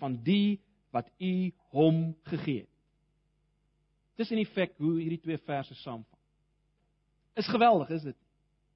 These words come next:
Geweldig om hierdie eenheid te sien tussen die Seun en die Vader. En is geweldig belangrik om te sien hoe my en jou verlossing deel daarvan uitmaak. Opgevang is hierin, as ek dit so kan stel.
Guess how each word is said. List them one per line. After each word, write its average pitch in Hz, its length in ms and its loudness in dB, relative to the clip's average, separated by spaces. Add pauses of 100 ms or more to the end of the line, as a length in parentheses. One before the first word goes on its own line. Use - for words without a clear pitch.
(640)
Geweldig 226 380 6
om 220 80 2
hierdie 226 260 -2
eenheid 220 220 2
te 214 100 -12 (100)
sien 147 360 -4 (340)
tussen 170 240 -6
die 170 80 -4
Seun 190 320 -4
en 185 80 -2
die 160 80 -10 (100)
Vader. 127 300 -8 (2750)
En 143 80 -4
is 156 100 -4
geweldig 196 380 4
belangrik 208 300 4
om 190 80 -6
te 180 80 -10
sien 170 480 0 (220)
hoe 175 300 6
my 160 240 4
en 226 80 2
jou 208 160 4
verlossing 165 720 0 (720)
deel 160 400 4
daarvan 143 380 2
uitmaak. - 380 -14 (720)
Opgevang 180 580 -2
is 160 140 -2
hierin, 147 260 -2
as 123 120 -8
ek 120 60 -18
dit - 120 -20
so 131 120 -10
kan 113 180 -20
stel. - 260 -20